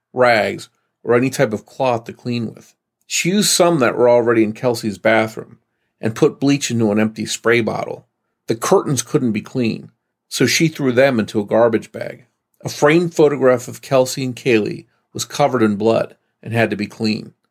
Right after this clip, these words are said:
Crystal saw a bloody sweater with the sleeves tied together. Bloody boot prints led up the stairs from the living room. She moved the cedar chest and found a tooth behind it.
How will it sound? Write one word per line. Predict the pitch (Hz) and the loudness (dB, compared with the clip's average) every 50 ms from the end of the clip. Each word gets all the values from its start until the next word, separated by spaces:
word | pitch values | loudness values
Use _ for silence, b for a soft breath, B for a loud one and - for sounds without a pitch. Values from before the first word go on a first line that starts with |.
| _ _ _ _ _ | _ _ _ _ _
Crystal | - - 165 165 - 180 | 0 0 0 2 0 -2
saw | 165 - 170 147 131 | 0 2 2 4 4
a | 117 | 2
bloody | 110 - 113 113 123 139 143 | 0 0 0 2 2 2 0
sweater | 139 - - - 139 139 127 123 107 | -2 -4 -4 -2 0 0 2 0 0
with | - 110 - | -2 -6 -8
the | - | -8
sleeves | - - - - - 135 135 131 127 120 - | -8 -8 -8 -8 -6 -6 -4 -4 -4 -4 -4
tied | - 120 117 117 113 | -2 0 0 2 0
together. | 98 98 101 110 107 107 - - - - _ _ _ _ _ _ _ _ _ _ | 0 -2 0 0 2 2 0 -4 -8 -12 _ _ _ _ _ _ _ _ _ _
Bloody | - 120 135 156 175 170 | 0 2 4 4 2 2
boot | 120 - 131 143 160 165 | 0 0 0 0 0 -2
prints | - - 120 110 110 - - | -4 -4 -4 -4 -4 -6 -4
led | 117 120 117 110 | 0 2 2 2
up | 117 - | 2 0
the | - - | -4 -8
stairs | - - - 147 131 120 110 104 101 98 - | -8 -4 0 2 2 2 2 2 0 -4 -6
from | - 117 110 | -8 -6 -6
the | 107 | -6
living | 104 101 110 117 117 113 98 | -2 0 0 0 2 0 -4
room. | - - - 110 117 - _ _ _ _ _ _ _ _ | -8 -12 -14 -18 -20 -20 _ _ _ _ _ _ _ _
She | - - - 147 | -6 -2 0 2
moved | 147 151 165 165 143 | 4 4 4 4 4
the | 147 143 | 0 0
cedar | - - - 147 - - 156 | 0 0 -2 -2 -2 -2 -2
chest | - - - - 143 113 101 101 - - - _ _ _ _ _ _ | -2 -4 -2 0 0 0 -2 -4 -8 -14 -20 _ _ _ _ _ _
and | - 123 110 | -12 -12 -4
found | - 143 131 123 117 | -2 0 0 2 0
a | 104 | -2
tooth | 107 - - - 156 143 - - | -2 -4 -6 -4 -4 -6 -6 -8
behind | 110 - - 107 101 104 - - | -12 -10 -8 -8 -8 -8 -8 -10
it. | - - _ | -12 -16 _